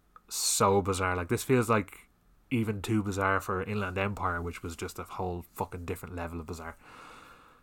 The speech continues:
Uh, but it was also really funny. It's just, it's,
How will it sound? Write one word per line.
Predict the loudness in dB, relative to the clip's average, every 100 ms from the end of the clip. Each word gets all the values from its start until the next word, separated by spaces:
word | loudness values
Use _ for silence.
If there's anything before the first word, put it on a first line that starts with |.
| -8
Uh, | -2 0 0 -4 -8 _ _ _ _ _ _ 2
but | 4
it |
was | 8
also | 6 8
really | 8 10 10
funny. | 8 4 4 4 2
It's | 0
just, | 0 0
it's, | -2 -2 -6